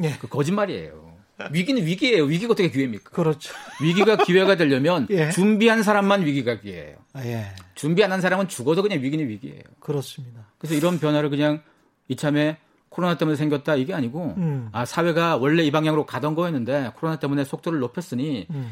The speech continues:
Speaker 2: 이제까지 우리가 놓쳤던 부분까지 이런 흐름들을 한번 공부도 해보고 좀 더 우리가 받아들여보고
Speaker 1: 음.
Speaker 2: 이런 태도가 좀 필요할 것 같습니다.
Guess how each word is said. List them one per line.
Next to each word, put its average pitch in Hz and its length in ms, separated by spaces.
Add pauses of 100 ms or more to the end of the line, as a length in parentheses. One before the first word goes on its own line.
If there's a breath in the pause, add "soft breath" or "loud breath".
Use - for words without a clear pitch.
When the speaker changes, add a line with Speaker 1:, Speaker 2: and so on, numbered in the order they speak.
(160)
Speaker 2:
이제까지 165 440
우리가 156 160
놓쳤던 147 480
부분까지 139 760 (240)
이런 156 220
흐름들을 151 420
한번 143 280
공부도 143 340
해보고 156 400 (400)
좀 156 120
더 160 240
우리가 143 180
받아들여보고 147 720
Speaker 1:
음. 147 300
Speaker 2:
이런 127 200
태도가 185 380
좀 170 120
필요할 143 240
것 127 120
같습니다. - 280